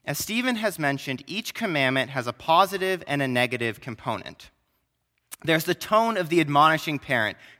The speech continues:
"Don't steal, don't do that, it's wrong, it's bad, and you'll probably get arrested." But there's also an invitation here, an invitation to be generous.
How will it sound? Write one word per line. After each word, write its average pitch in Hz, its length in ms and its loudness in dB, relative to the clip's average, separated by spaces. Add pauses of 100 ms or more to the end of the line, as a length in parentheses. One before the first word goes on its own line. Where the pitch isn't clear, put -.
"Don't 196 280 6
steal, 127 420 -2
don't 196 440 4
do 147 180 -4
that, 127 240 6
it's 214 340 0
wrong, 139 360 4
it's 190 240 -4
bad, 131 560 4 (640)
and 143 300 -2
you'll 139 120 0
probably 135 380 6
get 120 160 4
arrested." 131 640 2 (1300)
But 185 180 2
there's 196 220 -2
also 247 520 -2
an 208 100 -2
invitation 180 760 -2
here, 98 380 -10 (1200)
an 165 100 -2
invitation 202 840 0
to - 140 -10
be 156 140 -8
generous. 127 920 -4